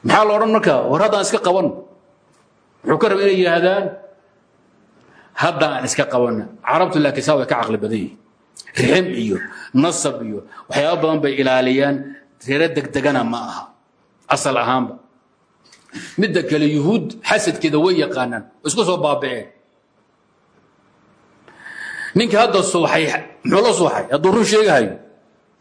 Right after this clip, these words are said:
Hadduu run sheegayo, muxuu la suuxay? Waa siga hadda,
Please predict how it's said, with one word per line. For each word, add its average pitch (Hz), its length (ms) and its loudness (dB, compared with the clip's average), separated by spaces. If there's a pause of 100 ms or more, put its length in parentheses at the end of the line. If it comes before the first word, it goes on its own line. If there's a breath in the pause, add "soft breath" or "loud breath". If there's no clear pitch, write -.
(2250)
Hadduu 165 260 0
run 262 160 0
sheegayo, 233 300 0
muxuu 190 240 2
la 214 80 4
suuxay? 170 300 0
Waa 180 120 2
siga 214 160 2
hadda, 208 160 0